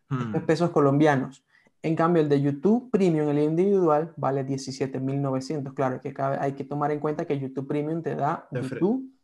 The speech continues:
Speaker 1: sin anuncios y aparte te da YouTube Music.
Speaker 2: Claro, te da tres cosas, eh.
Speaker 1: Entonces, el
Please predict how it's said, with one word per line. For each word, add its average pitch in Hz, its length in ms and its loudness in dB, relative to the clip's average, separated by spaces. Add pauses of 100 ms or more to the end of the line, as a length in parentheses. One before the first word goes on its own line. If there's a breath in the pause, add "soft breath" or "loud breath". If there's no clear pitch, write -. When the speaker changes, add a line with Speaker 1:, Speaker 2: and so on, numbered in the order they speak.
Speaker 1:
sin 180 220 -4
anuncios 196 460 0
y 175 80 2
aparte 139 360 -2
te 139 80 -12
da 147 280 -2
YouTube 135 280 -6
Music. 170 440 -4 (760)
Speaker 2:
Claro, 95 280 -10
te 104 100 -8
da 92 180 -6
tres 123 160 -8
cosas, 139 460 -8
eh. - 120 -20 (380)
Speaker 1:
Entonces, 151 600 -2 (220)
el 156 400 0